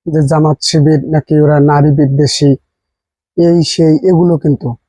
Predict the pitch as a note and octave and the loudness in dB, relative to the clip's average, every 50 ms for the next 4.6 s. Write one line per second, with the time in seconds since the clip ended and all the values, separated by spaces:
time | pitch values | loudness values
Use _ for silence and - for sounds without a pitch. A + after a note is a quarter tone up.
0 | _ _ - D3+ D#3 - - F#3+ F#3 F3 E3 - - - F#3+ F3 D#3+ - F3 E3 | _ _ -6 -4 -4 -2 -2 -2 0 0 -2 -4 -4 -2 -2 -2 0 0 0 0
1 | D#3 E3 - E3+ D#3 D3 D#3+ D#3+ F#3 G#3 - _ _ _ _ _ _ _ _ _ | 0 0 0 -2 0 0 0 0 0 -2 -4 _ _ _ _ _ _ _ _ _
2 | _ _ _ _ _ _ _ _ _ C#3+ D#3 D#3 - - G3 F3+ D#3+ D3 E3 E3 | _ _ _ _ _ _ _ _ _ -8 -8 -8 -6 -2 -2 0 0 0 0 0
3 | E3 D#3+ D#3+ F3 E3 - - - D3 C#3+ C#3+ C#3 D#3 D3+ D3+ C#3 - D3+ - - | 0 2 2 0 -2 -2 -4 -2 0 2 2 2 2 2 0 0 -2 -2 -2 0
4 | D#3+ D#3 D#3 D#3 D3+ D3 - - C#3+ C3+ C3 | 2 2 2 2 2 0 0 0 -2 -2 -2